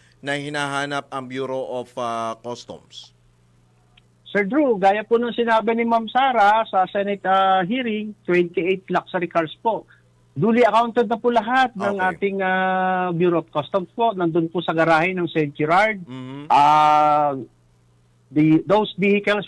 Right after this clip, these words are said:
Speaker 2: were cordoned off, ah, marked and sealed by B O C personnel po.
Speaker 1: Mm, so, hindi totoo yung sinasabi ni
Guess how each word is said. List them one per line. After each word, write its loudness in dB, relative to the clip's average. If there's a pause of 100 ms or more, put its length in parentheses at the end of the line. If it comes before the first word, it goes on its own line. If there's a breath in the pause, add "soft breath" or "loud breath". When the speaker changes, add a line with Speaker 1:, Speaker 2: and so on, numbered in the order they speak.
Speaker 2:
were 2
cordoned -2
off, 2
ah, -2
marked 0
and -6
sealed 0 (480 loud breath)
by 2
B 2
O -4
C -6
personnel -6
po. -10 (160)
Speaker 1:
Mm, -14
so, -6
hindi -8
totoo -6
yung -4
sinasabi -6
ni -8